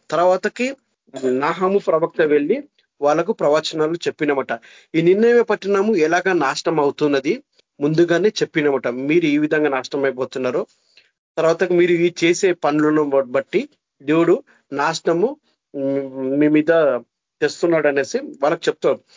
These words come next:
అయినా కానీ వాళ్ళు పట్టించుకోలేదన్నమాట. ఏ, వీళ్ళు చ-, ఇట్లనే చెప్తారు, అట్లే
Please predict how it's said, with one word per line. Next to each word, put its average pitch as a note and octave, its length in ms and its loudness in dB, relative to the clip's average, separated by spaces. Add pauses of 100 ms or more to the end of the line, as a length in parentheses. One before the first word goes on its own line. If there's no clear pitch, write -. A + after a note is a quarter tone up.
(320)
అయినా F3+ 240 2 (120)
కానీ G3 240 0 (540)
వాళ్ళు D#3 280 2 (260)
పట్టించుకోలేదన్నమాట. D3+ 960 -2 (560)
ఏ, - 20 4 (500)
వీళ్ళు C#3 220 0
చ-, C3 180 2
ఇట్లనే D3+ 320 -2
చెప్తారు, C3+ 380 0
అట్లే C#3 180 0